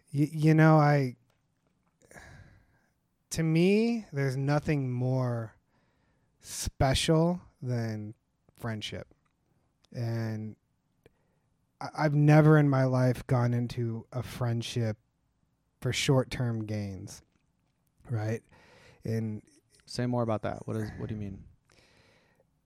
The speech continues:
Speaker 1: Friendship doesn't always have to be a two-way street. I mean, you can do more for a friend than they do for you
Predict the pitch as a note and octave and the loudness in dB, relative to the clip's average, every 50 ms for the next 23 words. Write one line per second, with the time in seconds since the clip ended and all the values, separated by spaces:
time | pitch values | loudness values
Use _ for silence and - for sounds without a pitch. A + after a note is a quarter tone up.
0 | _ _ _ _ - - - - G#3+ A#3+ - - C#4+ C4+ A3 - _ _ _ _ | _ _ _ _ -20 -12 -6 -4 -4 -4 -2 0 0 0 0 -2 _ _ _ _
1 | _ _ _ _ _ _ _ - D3 E3+ F3 D#3 D#3 C#3 - C3 C3+ D3 D#3 E3+ | _ _ _ _ _ _ _ -8 -4 -2 -2 0 -2 -4 -2 0 4 6 8 8
2 | F3+ E3+ - F3+ E3+ E3+ - F3+ E3 D#3+ E3+ F3 E3+ - - - F3+ F3 F3 F3+ | 8 6 6 4 4 4 2 2 4 6 8 8 6 6 4 4 6 6 6 6
3 | F#3 F3+ - - - F3+ F3+ G3 G#3+ - - F3 - - C#3+ C3 C3 D3 D#3+ - | 4 2 0 -2 0 2 2 2 0 -2 -6 -12 -8 -4 -2 2 2 2 2 2
4 | - C#3+ B2 A#2+ C#3 C#3 C3+ C3 C3 C3 C#3 C#3 C3 - - C3+ B2+ A#2+ - - | 0 0 0 2 2 2 4 4 4 4 4 4 2 2 2 0 0 0 0 0
5 | C3+ C3 C3 B2+ A#2+ A#2+ B2 A#2+ A2+ B2 B2 A#2+ - - B2+ A#2 A2+ A#2 A#2+ B2 | 2 2 2 2 2 2 2 2 2 2 0 0 2 0 0 2 4 4 4 6
6 | B2 B2+ C3+ - | 6 4 4 2